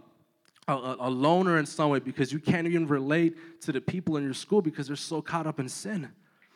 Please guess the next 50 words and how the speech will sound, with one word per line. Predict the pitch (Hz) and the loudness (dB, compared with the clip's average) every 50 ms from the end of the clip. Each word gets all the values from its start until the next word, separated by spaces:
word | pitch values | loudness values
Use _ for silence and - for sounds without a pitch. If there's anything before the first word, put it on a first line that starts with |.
| _ _ _ | _ _ _
But | - 143 - | -2 -2 0
see, | - 170 156 | -2 -4 -4
God | 147 - 165 165 180 160 | -4 -4 -4 -4 -2 -2
has | 170 160 147 - | -2 -2 -4 -4
given | - - 170 170 160 170 160 147 135 - - - - - - | -2 0 0 2 4 2 2 2 0 -4 -10 -20 -14 -6 -2
each | 185 196 - - | -2 -2 0 0
and | 180 180 | 2 2
every | 180 160 160 | 2 4 4
one | 156 165 180 190 196 | 4 6 6 6 6
of | 190 170 | 4 4
you | |
an | 156 151 | 2 2
authority, | 135 135 - - - - 185 214 214 196 180 156 147 147 | -2 -4 -6 -8 -6 -2 2 4 6 6 6 6 4 2
the | 147 143 123 | 0 0 -2
power | 98 - - 180 180 | -4 -6 -6 -4 -6
of | 165 | -4
the | 156 | -4
Holy | 156 165 147 139 | -4 -4 -4 -6
Spirit | - - - - 180 208 185 151 143 - | -8 -10 -10 -8 -6 -4 -4 -4 -4 -6
to | - 135 | -6 -4
go | 139 151 151 | -2 -2 -2
preach | - - 165 156 147 - | -2 -2 -4 -4 -4 -8
the | 147 | -12
gospel. | 143 156 165 165 156 - - - 123 110 107 _ _ _ _ - - _ _ - | -14 -14 -12 -12 -14 -14 -16 -18 -20 -20 -20 _ _ _ _ -20 -20 _ _ -8
And | 139 | -6
see, | - 151 135 | -4 -4 0
God | 127 160 160 175 156 | 2 2 2 4 2
has | 147 147 135 131 | 0 -2 -4 -2
given | - - 175 185 175 160 | 2 4 6 6 6 4
authority | 147 143 - - - 208 220 233 220 202 170 151 143 139 - - - - - - - | 0 -2 -4 -8 -6 0 2 4 6 6 6 6 4 2 0 -6 -14 -20 -20 -14 -10
to | 156 143 | -10 -8
Jonah | 131 120 165 170 180 170 147 | -2 2 2 4 4 4 2
to | - 151 139 | -2 -6 -8
go | - - - 185 190 185 165 - | -8 -8 -4 -2 0 0 0 0
do | - 151 151 139 | -2 -2 -2 -2
the | 135 | -4
same, | 131 - - 175 180 170 143 127 | -8 -12 -10 -8 -8 -6 -8 -8
to | - - 131 | -10 -12 -12
preach | - - - 170 175 175 - - | -8 -2 0 0 0 0 -2 -10
a | 123 | -12
message | 120 131 156 185 - - - - - - - - - _ _ _ _ _ _ _ _ _ _ - | -8 -6 -4 -4 -4 -6 -8 -12 -16 -16 -18 -20 -20 _ _ _ _ _ _ _ _ _ _ -6
to | - - 151 135 127 123 - - - - | 0 2 4 4 4 2 -4 -10 -14 -12
a | 123 | -8
place | 117 - - 156 160 165 156 - 151 151 | -6 -4 -4 -2 0 -2 -2 -2 -4 -4
where | 139 127 | -2 -2
th-, | 117 113 139 - - | -2 -4 -8 -10 -8
they're, | 123 135 135 127 | -6 -6 -6 -6
they're | 117 131 135 | -6 -8 -8
an | 127 - | -8 -8
enemy. | - - 190 185 165 131 117 | -8 -6 -4 -4 -4 -6 -8